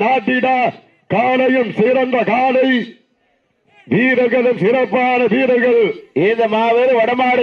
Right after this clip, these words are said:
Speaker 2: நிகழ்ச்சியானது தமிழ்நாடு வடமாடு நல சங்கத்தினுடைய விதிமுறைகளுக்கு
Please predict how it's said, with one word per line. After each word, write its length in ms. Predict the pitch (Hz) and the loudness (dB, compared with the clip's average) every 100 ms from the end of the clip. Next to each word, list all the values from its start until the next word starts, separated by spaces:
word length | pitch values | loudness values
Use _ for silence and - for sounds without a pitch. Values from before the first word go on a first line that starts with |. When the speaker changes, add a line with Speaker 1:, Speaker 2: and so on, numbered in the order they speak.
| 220 | 0
Speaker 2:
நிகழ்ச்சியானது 680 | 240 226 233 233 233 233 254 - | 0 -2 0 0 0 0 0 0
தமிழ்நாடு 560 | 202 247 247 240 240 247 | -2 0 0 0 0 0
வடமாடு 500 | 220 233 247 240 240 247 | 0 -2 -2 0 0 0
நல 140 | 214 247 208 | 0 -2 0
சங்கத்தினுடைய 760 | 214 247 247 220 240 233 226 226 226 220 170 - _ _ - | -2 0 -2 0 0 0 2 2 0 0 -4 -8 _ _ -4
விதிமுறைகளுக்கு 760 | 185 233 247 214 247 254 240 214 | -2 0 0 0 0 0 0 2